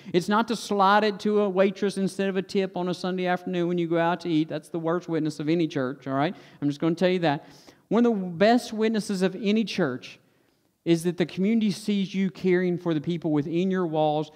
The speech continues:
and the outside of your walls. And so suddenly these priests who were all about serving God said, "Look at this group of Christians who are serving God by helping other people, who are taking care of these widows, who are, are feeding physically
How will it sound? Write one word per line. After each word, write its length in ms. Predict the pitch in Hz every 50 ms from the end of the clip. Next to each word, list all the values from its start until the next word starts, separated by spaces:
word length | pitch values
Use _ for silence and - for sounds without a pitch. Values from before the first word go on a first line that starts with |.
| - - 139 -
and 120 | 151 147 151
the 100 | 151 151
outside 440 | 151 156 147 147 - 156 147 139
of 100 | 139 131
your 120 | 127 123 117
walls. 480 | 120 117 113 110 - 113 - - - - _ _ _ _ _ _
And 80 | 165 175
so 140 | - 208 190
suddenly 420 | - - 226 240 262 285 285 285
these 240 | 220 226 220 208 -
priests 460 | - - 226 214 208 175 160 - -
who 80 | 196 180
were 120 | 180 190
all 280 | 139 143 170 185 233 262
about 320 | 226 240 233 220 175 165
serving 560 | - - - 220 226 226 208 214 196 175 170
God 360 | 175 185 175 160 143 139 151 156 - - - - _
said, 260 | - - - 214 202 185
"Look 240 | 196 214 254 254
at 120 | 330 311 -
this 160 | 311 269 -
group 260 | - - 220 233 202
of 160 | 220 185 -
Christians 560 | - - 196 180 - - - 143 127 127 135 - - - - _
who 120 | 196 214
are 80 | 214 190
serving 480 | - - - 220 226 226 240 240 226
God 260 | 208 214 202 196 190
by 140 | 185 190 175
helping 560 | 165 - - 196 196 202 196 - 202 196 196
other 400 | 202 - 175 170 165 170 170 160
people, 500 | 147 - - 170 160 135 - - 113 117 - - - _
who 80 | - 196
are 100 | 202 196
taking 460 | 196 - 170 214 240 220 262 262 247
care 280 | - - 220 220 220 214
of 160 | 196 190 175
these 200 | 175 185 160 160
widows, 440 | 156 160 170 160 139 117 113 117 - - - - _
who 200 | 208 220 214 185
are, 400 | 208 202 190 196 190 196 196 185
are 40 | 170
feeding 680 | - - - 240 247 254 262 262 262 262 254 247 - - - - _
physically 680 | - 247 254 233 208 220 - - 180 165 151 151 170